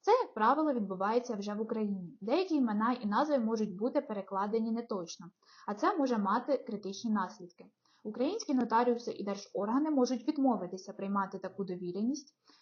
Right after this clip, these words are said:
тож важливо, щоб люди, які відповідатимуть за переклад довіреності, в Україні тісно співпрацювали з бюро перекладів, яке перекладатиме довіреність.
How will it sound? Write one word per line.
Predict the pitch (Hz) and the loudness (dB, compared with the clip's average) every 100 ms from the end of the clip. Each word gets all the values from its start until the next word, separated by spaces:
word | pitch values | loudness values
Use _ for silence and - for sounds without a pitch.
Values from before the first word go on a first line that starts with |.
| - | 0
тож | 254 | 2
важливо, | 233 226 202 202 294 | 4 2 2 0 0
щоб | 330 233 214 | 0 -2 0
люди, | 214 202 | 0 0
які | 196 185 214 214 - - | 0 -2 -4 -6 -6 -4
відповідатимуть | 247 - 302 254 220 190 180 180 | -2 0 2 2 2 0 -6 -6
за | 202 | -6
переклад | 190 202 190 190 180 | -4 -4 -4 -6 -8
довіреності, | 175 175 180 226 285 294 330 - - - | -8 -6 -4 -2 -2 -2 -8 -10 -20 -8
в | 220 | -4
Україні | 247 214 208 269 359 | 0 0 2 0 -2
тісно | 339 392 415 | 0 0 0
співпрацювали | 359 277 277 220 214 196 214 262 | -6 -6 -4 -6 -6 -2 2 2
з | 233 | 0
бюро | 190 180 214 | -4 -2 -2
перекладів, | 220 190 180 175 175 175 _ - - | -2 -4 -6 -10 -12 -18 _ -16 -8
яке | 220 359 | 0 0
перекладатиме | 381 277 240 208 196 233 269 247 | 4 2 2 0 2 2 2 4
довіреність. | 220 190 175 165 170 - | 2 0 -6 -10 -12 -16